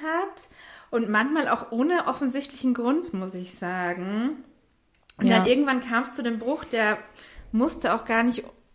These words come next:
Speaker 1: zwangsläufig ausgesprochen werden,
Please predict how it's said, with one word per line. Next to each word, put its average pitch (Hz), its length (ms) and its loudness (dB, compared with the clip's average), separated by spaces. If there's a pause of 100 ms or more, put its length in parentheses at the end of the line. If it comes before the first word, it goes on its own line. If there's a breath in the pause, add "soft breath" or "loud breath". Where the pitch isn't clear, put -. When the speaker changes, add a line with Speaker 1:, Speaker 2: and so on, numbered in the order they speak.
(240)
Speaker 1:
zwangsläufig 226 680 -2
ausgesprochen 208 880 -2
werden, 202 640 0